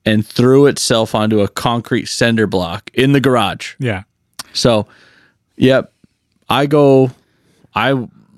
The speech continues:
Speaker 1: love strap locks because I do dumb shit like that. So
Speaker 2: Yeah, I, <laughs> I understand strap locks. I think they're important,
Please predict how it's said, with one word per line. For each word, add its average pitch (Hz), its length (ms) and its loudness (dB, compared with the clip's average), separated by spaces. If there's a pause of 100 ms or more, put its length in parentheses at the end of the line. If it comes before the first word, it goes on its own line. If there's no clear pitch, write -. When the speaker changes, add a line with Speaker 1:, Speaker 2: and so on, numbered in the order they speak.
Speaker 1:
love 113 300 -2
strap 98 340 -4
locks - 460 -12 (280)
because 98 640 -4 (200)
I 107 100 -2
do 113 140 0
dumb 95 300 -4
shit - 600 -8
like - 200 -12
that. - 180 -12 (400)
So 65 320 -8 (160)
Speaker 2:
Yeah, 233 260 4 (380)
I, - 840 -2
<laughs> - 60 -6
I 185 80 2
understand 180 340 2
strap 143 300 -2
locks. 127 240 -2
I 131 40 0
think 131 180 -2
they're 127 260 2 (340)
important, 120 680 2